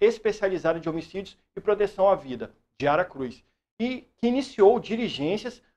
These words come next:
assim que tomou conhecimento do fato. Os levantamentos preliminares indicam que a motivação do crime está relacionada a desacertos relacionados ao tráfico de drogas.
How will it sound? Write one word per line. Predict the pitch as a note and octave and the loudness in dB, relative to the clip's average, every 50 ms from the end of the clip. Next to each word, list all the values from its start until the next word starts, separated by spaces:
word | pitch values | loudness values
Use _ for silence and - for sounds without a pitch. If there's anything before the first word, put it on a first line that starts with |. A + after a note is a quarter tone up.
| _ - | _ 2
assim | F3+ F3+ - - A#3+ A#3 | 2 2 2 -2 -8 -6
que | A#3 | -4
tomou | - A#3+ A3+ A3+ A3+ A3+ | -2 0 2 2 0 -2
conhecimento | - - B3 C4 C4 C4 - A#3+ G#3 F3 F#3 G3+ - G#3+ | -2 -4 -2 -2 -2 -4 -6 -6 -4 -4 -4 -6 -6 -6
do | G#3 A3+ | -8 -6
fato. | - - D3 C#3 B2 G#2+ - - _ _ _ _ _ _ _ _ - | -2 2 4 4 4 2 0 -8 _ _ _ _ _ _ _ _ -12
Os | C3 B2 | -6 -2
levantamentos | C#3+ D#3+ D3+ D#3+ D#3+ E3 D3+ D3+ D#3+ D#3+ - - | -2 0 0 0 0 0 -2 -2 -2 -6 -8 -12
preliminares | _ - - F#3+ G#3 A3+ G3 D#3 C3+ C3 D3+ E3 E3+ - E3+ | _ 2 2 4 4 2 0 0 0 2 2 0 0 -2 -6
indicam | D#3+ - E3+ E3+ - E3 | -8 -6 -6 -6 -6 -6
que | D#3+ - | -4 -2
a | E3 D#3 | -2 -2
motivação | D3 D#3+ G3+ G3+ - - F#3+ E3+ - - C#3+ D#3 | 0 0 0 0 0 2 2 2 2 0 -6 -10
do | F3 E3 | -10 -8
crime | - C#3 C#3 C#3+ D3 D3 - _ _ _ _ _ | -8 -6 -6 -6 -6 -8 -10 _ _ _ _ _
está | - - D3+ | 0 2 4
relacionada | D3 D#3 D#3+ D#3 - - D3+ C#3 C3+ C#3 D3+ D3+ C#3+ - - _ _ _ - | 4 4 4 2 2 -2 -6 -4 0 0 0 0 -2 -6 -10 _ _ _ -6
a | C#3+ D3 | -6 -6
desacertos | - - - E3 F#3+ A3 A3 A3 G#3+ F#3+ - - - - E3 F#3 F#3 F#3+ - E3 - | -4 -2 4 6 6 6 6 6 2 2 2 -2 -6 0 2 2 2 2 -2 -8 -2
relacionados | D#3 D#3+ E3+ E3+ E3 - E3+ D3+ C#3+ D3+ D#3 C#3+ D3+ | -2 0 0 0 -2 -2 -4 -2 0 0 0 0 0
ao | D#3 D3+ | -4 -4
tráfico | D3+ - C#3 D#3 D#3 - - - | -2 0 0 0 0 -2 -8 -14
de | C#3+ D3 E3+ | -8 -8 -6
drogas. | - B2+ B2+ C#3 D3+ D3+ A#2 A2+ A2+ - _ | -2 0 4 4 4 4 2 -4 -10 -12 _